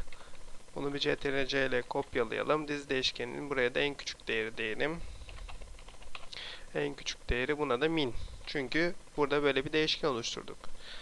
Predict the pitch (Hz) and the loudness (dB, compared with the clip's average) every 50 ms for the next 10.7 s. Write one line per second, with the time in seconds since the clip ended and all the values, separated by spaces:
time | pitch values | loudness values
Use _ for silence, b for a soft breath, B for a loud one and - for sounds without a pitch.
0 | B B B B B B B - - - - - - 170 165 160 151 - 165 160 | B B B B B B B -18 -18 -10 -6 -2 -2 0 2 2 4 6 6 6
1 | - - 160 147 143 147 139 - - 151 139 127 120 123 - - 156 151 147 135 | 8 8 6 8 8 6 6 6 6 6 8 6 6 6 10 12 12 12 12 10
2 | 120 120 113 117 135 156 175 - - - 160 160 156 156 156 - - 170 160 160 | 6 4 4 4 2 2 0 -2 -4 -2 0 0 0 0 2 4 8 8 10 10
3 | 147 135 120 123 131 156 175 - - - - - - - - - - - - - | 10 8 6 6 4 2 2 -4 -8 -10 -12 -14 -14 -16 -16 -16 -18 -18 -18 -20
4 | - - - B B B B - - 135 131 - - 127 123 120 117 - - - | -20 -20 -18 B B B B -6 -2 -2 0 2 2 4 4 4 2 2 0 -2
5 | 120 120 117 - - - 127 143 165 170 - - - - - - - - - - | -4 -6 -6 -2 2 4 4 4 4 2 -4 -6 -6 -6 -6 -6 -6 -6 -8 -10
6 | - - - - - B B B B B B - 147 139 135 131 127 123 - - | -12 -12 -12 -14 -16 B B B B B B -6 -4 -2 0 2 2 0 0 -4
7 | - - 139 127 120 120 - - - 107 123 135 151 160 165 156 156 156 151 131 | -2 2 2 2 2 2 0 -2 -2 0 0 0 2 4 6 6 6 4 2 -2
8 | - - 123 117 147 147 147 143 143 139 139 139 135 - - 139 135 131 127 120 | -2 -2 -2 -2 -2 -4 -4 -6 -2 0 2 2 2 2 2 2 0 0 0 -2
9 | - - - 120 113 - - - - - - 156 147 139 135 - - - - - | -4 -2 -2 -2 0 -2 -4 -4 -4 -4 -2 -2 -2 -2 -2 -2 -4 -8 -8 -4
10 | - 117 - 147 156 143 123 117 135 147 - - - | 0 2 4 6 6 4 4 2 2 2 2 0 -2